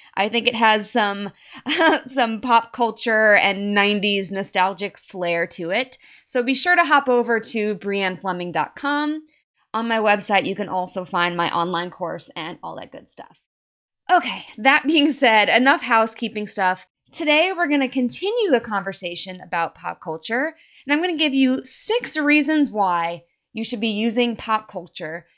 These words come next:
in your social media strategy. So to dive in, let's go back to one of my favorite eras,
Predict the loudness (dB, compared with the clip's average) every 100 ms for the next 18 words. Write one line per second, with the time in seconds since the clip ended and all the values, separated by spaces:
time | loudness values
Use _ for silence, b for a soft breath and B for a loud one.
0 | _ -6 -4 -2 -4 0 2 2 2 4
1 | 4 2 -2 -6 -4 2 2 2 -2 -12
2 | -4 -2 -2 -6 -12 -18 -20 _ _ _
3 | _ _ _ _ _ _ _ _ _ _
4 | _ _ -6 -4 0 2 4 4 6 4
5 | 2 0 0 -2 -4 0 2 4 4 4
6 | 0 -6 -4 -2 0 0 0 -4 -10 -8
7 | -6 -4 -4 -2 -2 -2 -2 -4